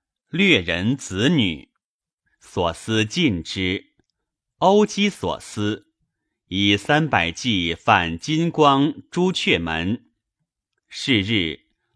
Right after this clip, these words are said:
宫门皆闭，上遣中使刘清谈谕之，乃止。三月，郭子仪入朝，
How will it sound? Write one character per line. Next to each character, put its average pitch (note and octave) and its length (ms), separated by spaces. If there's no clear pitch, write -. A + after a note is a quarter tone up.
宫 F#3 320
门 F#2 300
皆 D3 300
闭， A2 480
上 A#2 400
遣 G2 420
中 G#3+ 260
使 E2 380
刘 G2 260
清 G3+ 280
谈 E2 400
谕 D#3+ 280
之， F2+ 520
乃 G#2+ 320
止。 E2+ 540
三 A#2+ 360
月， F2+ 440
郭 G#3 260
子 F#2+ 300
仪 F2+ 240
入 C#3+ 240
朝， F2 640